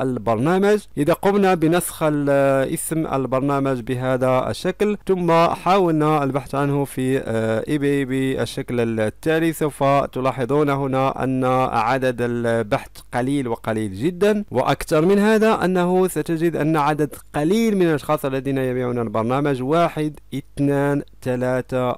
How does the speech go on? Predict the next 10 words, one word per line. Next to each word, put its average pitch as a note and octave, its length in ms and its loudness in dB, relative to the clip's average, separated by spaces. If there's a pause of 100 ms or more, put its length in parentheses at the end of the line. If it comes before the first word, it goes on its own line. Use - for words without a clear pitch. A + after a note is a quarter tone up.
أربعة، A2+ 600 0
خمسة، - 600 -6 (400)
فقط - 340 -2 (200)
خمس F#3+ 340 -2
أشخاص F3+ 540 0 (160)
هم D#3 300 0 (120)
من C#3+ 260 -2
يقومون B2 680 0 (120)
ببيع A#2 460 -2
هذا G#2+ 720 -2